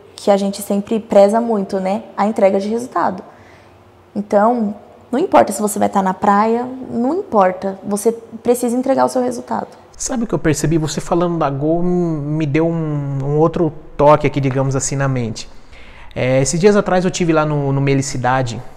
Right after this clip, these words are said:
Speaker 2: que é a parte ali, digamos, geográfica do Mercado Livre ali em Osasco. E depois eu sou também mercado líder lá, trabalho com mercado full.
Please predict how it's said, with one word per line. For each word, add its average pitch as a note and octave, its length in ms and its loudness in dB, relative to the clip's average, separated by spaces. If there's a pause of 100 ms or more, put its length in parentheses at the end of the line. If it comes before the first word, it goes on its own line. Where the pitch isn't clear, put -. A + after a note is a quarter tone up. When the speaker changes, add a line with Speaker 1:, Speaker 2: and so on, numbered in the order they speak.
Speaker 2:
que B2 100 -2
é A#2 60 2
a A#2 80 2
parte B2 460 0
ali, A#2+ 280 -2
digamos, B2 360 -2
geográfica C3+ 680 0
do B2 120 -2
Mercado B2+ 400 0
Livre B2+ 280 0
ali B2 140 0
em B2+ 120 -2
Osasco. C3 580 0 (1200)
E F#3+ 80 2
depois A3 580 8
eu F#3 60 4
sou F#3+ 240 2
também E3+ 240 2
mercado D#3 400 0
líder D3+ 360 4
lá, C#3 280 6
trabalho C3+ 320 0
com C#3+ 60 -4
mercado C#3 380 0
full. E3 380 -2